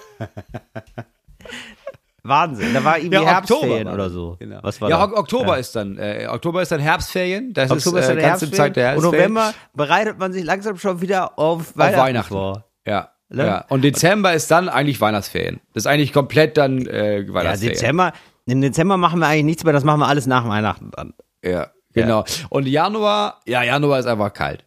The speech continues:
Speaker 1: Also Januar ist
Speaker 2: <laughs>
Speaker 1: einfach,
Speaker 2: Ja, Januar
Speaker 1: da
Speaker 2: ist
Speaker 1: geht man
Speaker 2: zu,
Speaker 1: nicht raus.
Speaker 2: boah, ich, es ist wirklich zu kalt. Ich hab wirklich,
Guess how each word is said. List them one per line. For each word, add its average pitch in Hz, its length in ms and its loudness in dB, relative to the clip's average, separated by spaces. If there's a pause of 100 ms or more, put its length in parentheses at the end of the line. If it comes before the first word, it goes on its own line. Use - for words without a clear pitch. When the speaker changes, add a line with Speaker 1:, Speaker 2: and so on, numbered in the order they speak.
(260)
Speaker 1:
Also - 160 4
Januar 117 380 4
ist 110 100 2
Speaker 2:
<laughs> - 0 -
Speaker 1:
einfach, 190 180 6
Speaker 2:
Ja, 139 80 2
Januar 165 280 0
Speaker 1:
da - 40 4
Speaker 2:
ist 107 60 2
Speaker 1:
geht 98 100 -2
man 87 140 -2
Speaker 2:
zu, 82 60 -4
Speaker 1:
nicht 92 180 -8
raus. 87 120 -4
Speaker 2:
boah, 143 180 2
ich, 151 120 -6 (320)
es 165 180 -2
ist 143 200 -4
wirklich 190 180 -4
zu 180 80 -10
kalt. - 180 0 (460)
Ich 160 180 0
hab 190 200 0
wirklich, 110 240 -2